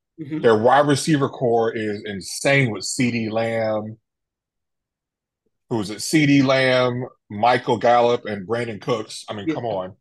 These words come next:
Speaker 1: Yeah,
Speaker 2: That
Speaker 1: yeah.
Speaker 2: tri-, that tr-, that trio alone.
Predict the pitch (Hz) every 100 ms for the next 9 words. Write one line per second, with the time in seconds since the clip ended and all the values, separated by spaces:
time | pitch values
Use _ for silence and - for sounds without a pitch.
0 | _ 160 147 - 156 156 139 143 139 127
1 | 120 - 139 123 127 - 127 123 120 107
2 | 98 98